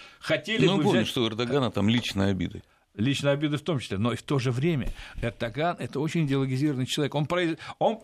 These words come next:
Speaker 1: сказал программу: "Мы не признаем Лозаннское соглашение тысяча девятьсот двадцать первого года". Я не буду описывать все. По Сирии это означает, что все, весь север Сирии, северо-запад, в первую очередь, Са-, с Алеппо должен входить в состав османского государства.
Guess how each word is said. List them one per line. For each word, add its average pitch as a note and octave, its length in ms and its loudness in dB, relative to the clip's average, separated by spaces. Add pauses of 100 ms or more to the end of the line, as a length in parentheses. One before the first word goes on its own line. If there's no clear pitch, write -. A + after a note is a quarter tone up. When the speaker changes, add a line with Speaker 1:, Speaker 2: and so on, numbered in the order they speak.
Speaker 1:
сказал E3+ 420 2
программу: D3+ 520 0
"Мы E3+ 180 2
не A#3+ 80 2
признаем A#3 560 2
Лозаннское A3 460 0
соглашение G3 400 0
тысяча A3 220 -2
девятьсот G#3 280 0
двадцать G3 240 4
первого F#3+ 240 4
года". F3 180 0 (180)
Я D#3 120 4
не A3 60 2
буду G#3+ 180 0
описывать G3+ 340 0
все. B3+ 120 -2
По - 180 2
Сирии B3 280 -2
это G#3 120 -2
означает, E3+ 440 0 (120)
что F#3 220 2
все, A3+ 480 0 (100)
весь A3 340 0
север G3 600 4
Сирии, G#3 420 2
северо-запад, F#3 680 4
в - 20 -
первую F#3 140 0
очередь, - 120 -6 (160)
Са-, E3+ 40 -12 (100)
с - 120 -6
Алеппо F3+ 320 2
должен E3+ 220 0
входить E3+ 160 0
в - 40 -6
состав D#3+ 260 2
османского D3+ 400 -2
государства. A2+ 340 -2